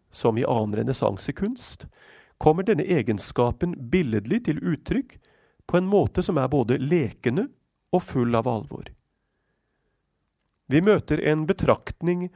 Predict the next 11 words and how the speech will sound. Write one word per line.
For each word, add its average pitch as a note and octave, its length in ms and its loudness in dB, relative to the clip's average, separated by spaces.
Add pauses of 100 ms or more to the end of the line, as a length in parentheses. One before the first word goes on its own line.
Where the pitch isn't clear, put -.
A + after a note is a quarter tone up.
(240)
som F#3 240 -2
selv G#3 480 0
vil G#2+ 240 0
betraktes. - 800 -4 (1080)
Den A2+ 200 2
kaller A2+ 320 2
på A#2+ 160 4
oppmerksomhet, B2 880 -4 (640)
tålmodighet C3 880 0 (560)
og E3 160 0
velvilje. A2 600 -2